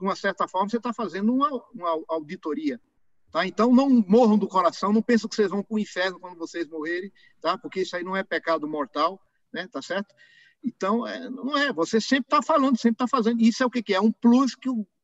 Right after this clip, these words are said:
que, tá certo, a gente fornece no nosso, na nossa documentação, gente. Então, isso é importante. A gente sempre tá se valendo da auditoria, que a auditoria meio que percorre, tá certo? Ela permeia as outras ferramentas, né? Pra justamente nos dar um respaldo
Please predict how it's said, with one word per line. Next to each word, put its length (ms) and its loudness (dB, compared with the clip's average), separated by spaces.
que, 380 0
tá 120 -4
certo, 280 -6
a 60 -2
gente 280 -6
fornece 560 -2
no 100 -8
nosso, 400 -2
na 100 -6
nossa 260 -4
documentação, 760 0
gente. 240 -6
Então, 320 -4
isso 140 -2
é 40 2
importante. 440 0
A 60 -2
gente 180 0
sempre 400 0
tá 320 0
se 200 -2
valendo 420 0
da 140 -2
auditoria, 540 -4
que 80 -6
a 40 -2
auditoria 500 -4
meio 180 0
que 100 -16
percorre, 560 -4
tá 120 -16
certo? 280 -10
Ela 140 -4
permeia 560 -4
as 180 -4
outras 280 -8
ferramentas, 640 -4
né? 140 -10
Pra 280 -6
justamente 420 -8
nos 160 0
dar 120 0
um 60 -4
respaldo 600 -2